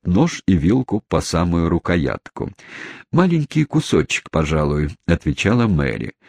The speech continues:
Жирный парень положил Мэри маленький кусочек, а себе большой. И только что собрался приступить к еде, как вдруг наклонился вперёд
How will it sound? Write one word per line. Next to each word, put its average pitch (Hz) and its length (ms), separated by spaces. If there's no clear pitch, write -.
Жирный 143 400
парень 123 440
положил 95 440
Мэри 95 500
маленький 78 520
кусочек, - 720
а 85 60
себе 82 280
большой. 95 640
И 104 140
только 147 340
что 123 200
собрался 110 580
приступить 95 600
к - 80
еде, 104 320
как 107 180
вдруг 135 380
наклонился 107 720
вперёд 175 480